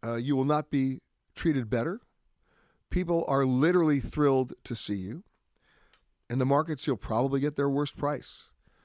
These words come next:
Um, and a country that is striving for stability, but understands at the base of it all that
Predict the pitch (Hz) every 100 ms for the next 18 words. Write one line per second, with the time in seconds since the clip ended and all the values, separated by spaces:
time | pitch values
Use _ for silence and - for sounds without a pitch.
0 | _ _ _ _ 123 120 120 120 _ 143
1 | 143 143 139 - _ _ _ _ _ _
2 | _ - 120 185 180 175 151 143 135 123
3 | - - _ _ _ _ _ _ _ -
4 | - - 175 185 160 139 143 123 135 120
5 | 107 110 - _ _ _ _ _ _ _
6 | _ _ 123 - 165 160 143 - 160 165
7 | 156 - 143 143 127 101 214 - 139 110
8 | 85 82 - _ _ _ _ _ _ _
9 | - 123 131 131